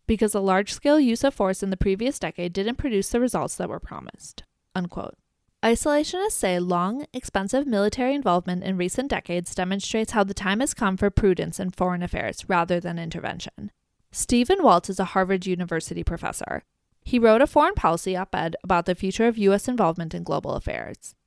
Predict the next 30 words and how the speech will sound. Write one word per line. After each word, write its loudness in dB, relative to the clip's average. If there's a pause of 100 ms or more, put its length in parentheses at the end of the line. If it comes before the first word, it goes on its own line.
(320)
Stephen 0
says 2
that -2
the 0
American -2
people 0
have -2
grown 2
frustrated -2
with -4
overreaching 0
interventionist -6
policy. -6 (480)
Quote, 4 (240)
"Instead 2
of 0
making 0
the 4
United 4
States -2
more 4
secure 2
and 0
prosperous -4
while 6
defending -2
core 6
U 2
S -2
values, -4